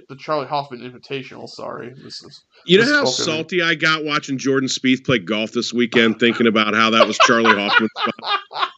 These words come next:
Speaker 2: Like, uncontrollably mad. Not uncontrollably, that's not true, but, like, irrationally mad is probably the better way to put it.
Speaker 1: Yes.
Speaker 2: Irrationally mad at Jordan Spieth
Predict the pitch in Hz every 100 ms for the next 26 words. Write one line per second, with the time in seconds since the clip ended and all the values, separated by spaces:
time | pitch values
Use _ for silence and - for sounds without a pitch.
0 | - 185 - - 247 269 - 226 - -
1 | 208 196 185 156 143 135 139 139 123 117
2 | 185 160 131 127 - 117 110 127 135 110
3 | 101 - 123 117 - 131 - - - 202
4 | 151 151 143 - 123 117 107 104 - 135
5 | 117 120 120 107 101 - 104 180 170 135
6 | 156 175 - 151 139 135 123 - _ -
7 | - 127 113